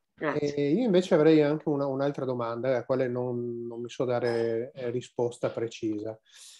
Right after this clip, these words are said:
Speaker 2: Eh, allora, io ho notato che nell'Orglass, dove le forze vengono segnate in maniera molto precisa,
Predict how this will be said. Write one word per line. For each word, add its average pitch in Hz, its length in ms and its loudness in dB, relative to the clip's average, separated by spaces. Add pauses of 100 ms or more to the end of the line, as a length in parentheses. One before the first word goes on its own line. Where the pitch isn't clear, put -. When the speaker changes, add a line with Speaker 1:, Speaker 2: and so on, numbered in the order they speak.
(140)
Speaker 2:
Eh, 135 200 -2
allora, 139 480 6
io 196 220 6
ho 143 120 8
notato 147 680 0
che 131 540 4
nell'Orglass, 127 1400 4
dove 127 320 2
le 120 120 2
forze 131 480 0
vengono 127 380 -2
segnate 123 540 -4
in 120 80 0
maniera 120 400 0
molto 120 880 2
precisa, 110 840 -4